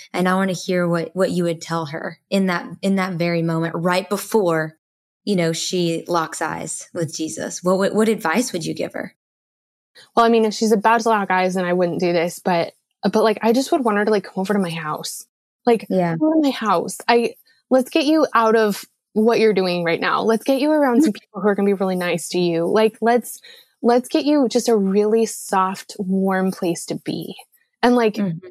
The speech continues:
Speaker 2: some hot chocolate or coffee or something. Like, let me, I just would wanna,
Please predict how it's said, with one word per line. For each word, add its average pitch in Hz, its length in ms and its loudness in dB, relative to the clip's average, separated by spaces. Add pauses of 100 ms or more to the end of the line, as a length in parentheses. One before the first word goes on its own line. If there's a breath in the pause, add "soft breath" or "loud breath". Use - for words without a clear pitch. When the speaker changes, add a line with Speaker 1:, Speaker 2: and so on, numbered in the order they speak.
(140)
Speaker 2:
some 233 200 0
hot 220 220 -4
chocolate - 440 -4
or 208 160 -2 (100)
coffee 185 400 -2
or 185 60 0
something. 185 400 -2
Like, 220 200 2
let 220 140 2
me, 247 140 2
I 233 120 2
just 269 200 -2
would 302 120 2
wanna, 214 320 0